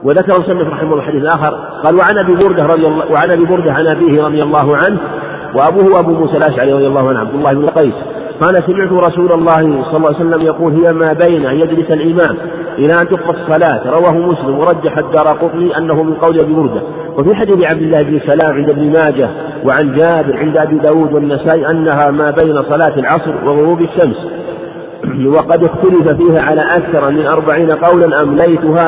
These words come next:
في شرح البخاري، في فتح الباري، وقد ذكر ثلاثة وأربعين قولا في هذه المسألة رحمه الله، لكن الغالب أقوال مهجورة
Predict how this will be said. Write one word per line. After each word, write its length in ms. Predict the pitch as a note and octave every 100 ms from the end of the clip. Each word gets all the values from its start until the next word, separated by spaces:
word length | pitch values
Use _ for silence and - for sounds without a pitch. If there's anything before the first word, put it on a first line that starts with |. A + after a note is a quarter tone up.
| D3
في 140 | D3+ E3+
شرح 180 | D#3+
البخاري، 460 | D3 D3+ C#3 C#3 G#2 - D3 E3
في 180 | F3 E3+
فتح 120 | D#3+
الباري، 320 | D3 D3 A2 G2+ - -
وقد 300 | D#3 D#3 E3+
ذكر 180 | F#3+ E3
ثلاثة 840 | D#3 C#3 C#3+ E3 D3 C3+ C3 B2+ C3+
وأربعين 640 | C#3 E3 D#3 C#3+ E3 F3+
قولا 500 | C#3 C3 E3+ D#3 F3+ F3
في 120 | D3
هذه 140 | D3+ C#3+
المسألة 280 | D#3 D3+ C#3
رحمه 220 | C3+ C3+
الله، 140 | E3+
لكن 220 | G3+ F3
الغالب 420 | E3+ D#3+ F3 E3 D3
أقوال 380 | D3+ D#3+ D#3
مهجورة 540 | D3 C3 D#3+ D#3+ D3+